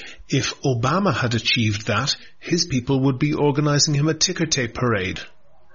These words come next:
Obama got the Nobel Prize basically just for winning the election. But let's have a look at exactly what Trump has achieved.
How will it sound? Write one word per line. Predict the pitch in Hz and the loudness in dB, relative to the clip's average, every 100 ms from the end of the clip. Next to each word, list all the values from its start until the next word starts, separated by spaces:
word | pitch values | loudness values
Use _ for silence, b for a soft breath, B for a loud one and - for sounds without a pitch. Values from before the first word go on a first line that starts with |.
| B B B B - | B B B B -2
Obama | 135 117 110 143 170 131 | 0 2 4 4 4 2
got | 117 123 | 0 0
the | 139 | 2
Nobel | 131 127 127 123 | 2 2 2 0
Prize | - 110 110 110 | 0 0 2 2
basically | 107 135 - 143 139 | 2 0 0 0 0
just | 127 139 | 2 0
for | - 135 | 0 2
winning | 139 147 139 | 4 4 4
the | 143 | 4
election. | 156 175 - 107 87 - - B B B B - | 2 0 0 -2 -6 -14 -20 B B B B -2
But | 127 160 156 | 2 2 2
let's | 156 175 - - | 0 2 0 -2
have | - 180 | -2 0
a | 170 | 4
look | 143 135 - | 4 2 -2
at | 139 170 | -2 0
exactly | 139 123 123 139 139 143 | 0 2 2 0 0 0
what | 127 139 - | 2 -2 -2
Trump | - 127 113 | -2 0 -2
has | - 123 | -2 0
achieved. | 120 - - 127 98 80 - - | 0 0 2 2 0 -2 -4 -4